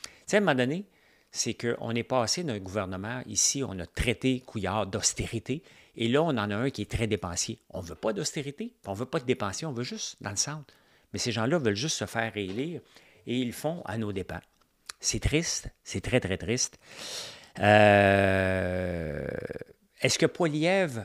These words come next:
va avoir le courage d'annoncer qu'il va revenir en arrière sur certaines mesures ? Moi, je pense que pour le gain en capital, pas pour nous.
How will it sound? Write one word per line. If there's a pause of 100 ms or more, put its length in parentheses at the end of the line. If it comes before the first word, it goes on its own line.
va
avoir
le
courage
d'annoncer (1800)
qu'il
va
revenir
en
arrière
sur
certaines
mesures ? (380)
Moi,
je
pense
que
pour
le
gain
en
capital,
pas
pour
nous.